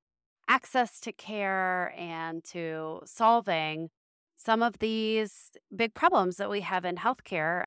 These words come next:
As a clinician and as a human, I am acutely aware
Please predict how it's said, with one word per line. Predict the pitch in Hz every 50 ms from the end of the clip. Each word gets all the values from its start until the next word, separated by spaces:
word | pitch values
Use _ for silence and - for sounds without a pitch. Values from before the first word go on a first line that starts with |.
| - -
As | 247 214
a | 233 -
clinician | - 214 196 208 214 - - 233 214 208 208 208 196
and | 175 170
as | 170 165 170
a |
human, | 165 - 247 247 240 220 220 214 208 208 214 196 - _ _ _ _ _ _ _ -
I | - 185 175 170 175 175 180 180 185 180 185 185 185 - - - -
am | 202 190 190
acutely | 202 190 - - - 208 202 - 190 175 160 156 147
aware | - 170 165 147 151 147 147 147 151 160 170